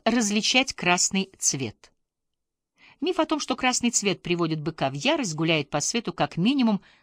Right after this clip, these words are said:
с тысяча пятьсот восьмидесятого года. Именно тогда известный в своё время романист и драматург Джон Лили написал: «Тот, кто предстанет перед слоном, не должен быть одет в яркие цвета, равно как и тот,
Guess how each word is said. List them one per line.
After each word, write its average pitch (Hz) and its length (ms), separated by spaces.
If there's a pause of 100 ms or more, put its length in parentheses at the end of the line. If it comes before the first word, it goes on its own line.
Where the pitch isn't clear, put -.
с - 160
тысяча 190 420
пятьсот - 420 (240)
восьмидесятого 139 840
года. 104 340 (280)
Именно 254 300
тогда 254 360
известный 214 440
в - 60
своё 208 200
время 202 280
романист 196 460
и 180 40
драматург 180 480
Джон 165 400
Лили 208 480 (300)
написал: 156 580 (400)
«Тот, 294 220
кто - 220
предстанет 233 720
перед 180 200
слоном, 214 600
не 196 100
должен 285 480
быть 233 180
одет 165 300
в - 20
яркие 151 400
цвета, 139 480 (360)
равно 160 420
как 240 220
и 285 60
тот, 185 380